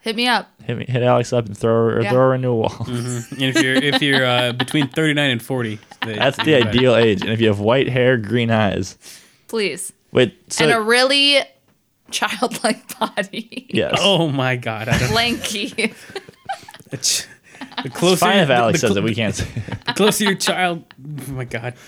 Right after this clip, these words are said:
Speaker 1: Yeah, don't try.
Speaker 3: Um, so, uh, what I thought was interesting about this, uh, scene where Vlad overtakes Jack, uh, is that Jack starts fighting back,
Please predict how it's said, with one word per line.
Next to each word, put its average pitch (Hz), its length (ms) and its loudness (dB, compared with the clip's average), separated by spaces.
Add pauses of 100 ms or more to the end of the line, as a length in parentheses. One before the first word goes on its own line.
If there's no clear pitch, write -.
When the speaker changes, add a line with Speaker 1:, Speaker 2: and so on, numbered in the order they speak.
(340)
Speaker 1:
Yeah, 190 180 2
don't 220 220 0
try. - 800 -6 (500)
Speaker 3:
Um, 135 540 0 (1040)
so, 170 600 0 (120)
uh, 131 520 2
what 151 200 0
I 262 60 2
thought 247 160 2
was 165 120 0
interesting 156 260 -2
about 131 220 0
this, 139 380 -2 (760)
uh, 117 340 0
scene 156 320 0
where 127 280 -2 (360)
Vlad 143 260 0
overtakes 131 340 -4
Jack, 139 340 -2 (460)
uh, 120 240 0 (120)
is 135 180 -4
that 131 280 -2 (640)
Jack 196 360 0
starts 196 320 -2
fighting 147 480 0
back, 117 480 -4